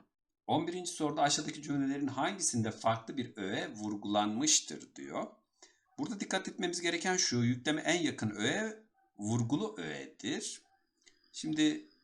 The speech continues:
A şıkkına bakalım. Grafiti, grafik sözcüğü kökünden türetilmiştir. Türetilmiştir yüklem. Ee, burada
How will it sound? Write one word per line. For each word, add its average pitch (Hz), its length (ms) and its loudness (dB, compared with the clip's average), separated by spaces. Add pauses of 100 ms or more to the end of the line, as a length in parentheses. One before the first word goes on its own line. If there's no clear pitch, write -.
(140)
A 151 220 8
şıkkına 151 440 2
bakalım. 120 340 0
Grafiti, 147 840 -2 (200)
grafik 113 380 -2
sözcüğü 104 840 -2
kökünden 113 680 0
türetilmiştir. 76 920 -8
Türetilmiştir - 920 -8
yüklem. 131 680 -4 (600)
Ee, - 360 -8
burada 135 560 0